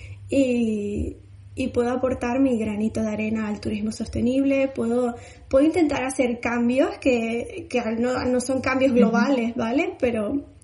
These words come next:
Speaker 1: son cambios pequeñitos que pueden ir sumando y sumando hacia un futuro mejor".
Speaker 2: Vane, eh, ¿y cómo lo hiciste?
Speaker 1: Yo, eh, pues, tomé la decisión, eh, de empezar con el blog sin dejar el
Speaker 2: Ujú.
Speaker 1: trabajo.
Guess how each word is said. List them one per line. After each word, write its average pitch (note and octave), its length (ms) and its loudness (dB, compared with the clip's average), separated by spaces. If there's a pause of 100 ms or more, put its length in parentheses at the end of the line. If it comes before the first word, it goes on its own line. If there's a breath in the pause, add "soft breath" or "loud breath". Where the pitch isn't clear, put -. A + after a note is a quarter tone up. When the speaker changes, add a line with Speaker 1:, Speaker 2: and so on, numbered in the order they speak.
(120)
Speaker 1:
son E4 280 2
cambios D#4+ 320 2
pequeñitos D4 760 6
que C4+ 180 4
pueden A#3+ 360 2
ir B3+ 340 0
sumando B3 520 2
y D4 80 6
sumando C4 580 0 (360 loud breath)
hacia B3 380 -2
un G#3 380 -2
futuro A3+ 400 -4
mejor". F#3+ 220 0
Speaker 2:
Vane, C4+ 440 -2
eh, G3+ 460 0
¿y A#3 100 0
cómo C4 220 4
lo A3+ 80 2
hiciste? G#3+ 560 -2 (120)
Speaker 1:
Yo, C#4 420 4
eh, B3 420 2
pues, A#3+ 340 -2
tomé B3+ 200 2
la C4 100 2
decisión, C#4+ 600 4 (200)
eh, A#3+ 240 0
de A#3+ 100 2
empezar A#3+ 360 0
con C#4+ 140 6
el C4+ 160 4
blog A#3+ 360 2 (600)
sin C#4 400 4
dejar B3 340 4
el A#3+ 60 6
Speaker 2:
Ujú. G#3+ 80 6
Speaker 1:
trabajo. - 500 -4